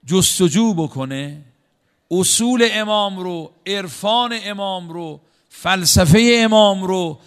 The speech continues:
اخلاق امام رو، این کتاب چهل حدیث امام که یک کتاب اخلاقی درجه اوله در بین کتاب‌های اخلاقی است، موج می‌زند از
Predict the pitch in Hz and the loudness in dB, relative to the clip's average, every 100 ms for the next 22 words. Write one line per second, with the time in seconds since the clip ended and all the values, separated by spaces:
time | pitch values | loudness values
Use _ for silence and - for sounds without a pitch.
0 | _ _ 185 196 - 196 214 240 226 240 | _ _ -2 -2 -2 0 2 2 0 -2
1 | 226 220 214 202 196 190 175 151 151 _ | -2 2 2 0 -2 -4 -4 -8 -14 _
2 | _ _ _ _ _ _ _ _ _ _ | _ _ _ _ _ _ _ _ _ _
3 | _ _ 143 196 196 190 202 208 202 - | _ _ -14 -12 -12 -12 -8 -10 -10 -12
4 | 185 170 160 170 226 160 196 185 208 233 | -12 -12 -12 -12 -10 -10 -10 -6 -4 -2
5 | 220 196 _ _ _ _ 160 170 147 - | -4 -12 _ _ _ _ -4 -4 -6 -14
6 | _ _ _ 190 185 - 170 208 214 196 | _ _ _ -12 -12 -16 -12 -10 -8 -10
7 | - 175 175 175 185 180 220 233 175 190 | -10 -10 -10 -8 -8 -8 -12 -12 -10 -10
8 | 180 139 180 185 185 156 240 285 240 170 | -10 -10 -12 -10 -10 -6 -2 -2 -2 -6
9 | 127 _ _ _ - 190 175 185 175 165 | -14 _ _ _ -2 0 2 2 0 -2
10 | 165 165 151 156 151 143 135 139 135 131 | 0 0 -2 -4 -6 -10 -12 -12 -12 -12
11 | 127 113 - _ _ - 127 135 160 254 | -14 -16 -20 _ _ -16 -10 -4 2 6
12 | 302 285 254 233 208 151 185 202 208 190 | 8 8 8 6 6 4 4 6 6 6
13 | 156 190 196 190 160 - _ _ _ _ | 4 4 4 2 0 -10 _ _ _ _
14 | _ _ 156 151 | _ _ -8 -8